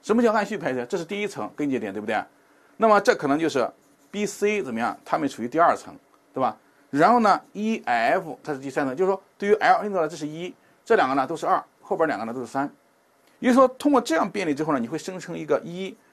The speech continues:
二、二、三、三、四、四、四、五、五、五、六，所以形成这样一个什么有序序列。那么这个时候，你只要统计，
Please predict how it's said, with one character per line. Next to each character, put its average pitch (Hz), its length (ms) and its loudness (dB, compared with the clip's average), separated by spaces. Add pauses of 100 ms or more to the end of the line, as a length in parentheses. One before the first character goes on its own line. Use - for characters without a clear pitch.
(140)
二、 - 120 0
二、 139 540 4
三、 147 420 -4
三、 147 400 -2 (380)
四、 156 380 -2
四、 135 360 -10
四、 151 320 -8 (140)
五、 117 220 -12
五、 147 420 -12
五、 104 260 -12 (100)
六， 165 200 0 (680)
所 240 140 -2
以 - 20 2
形 226 140 0
成 196 160 -2
这 202 80 2
样 170 100 2
一 139 60 0
个 131 60 0
什 123 80 -2
么 107 180 0 (960)
有 117 140 -8
序 151 100 -4
序 175 140 -10
列。 170 120 -4 (920)
那 262 80 -2
么 294 100 4
这 370 160 4
个 254 80 2
时 - 160 -2
候， 170 80 0
你 156 140 -2
只 226 120 -4
要 190 140 2 (140)
统 95 440 -8
计， 208 320 -6